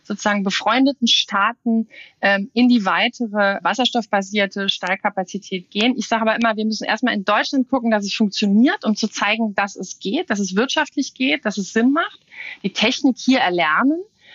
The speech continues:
dann gucken, dass wir bis zwanzig dreißig möglichst,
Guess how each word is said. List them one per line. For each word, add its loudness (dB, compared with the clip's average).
dann 0
gucken, 0
dass 0
wir 0
bis -4
zwanzig -4
dreißig -2
möglichst, 0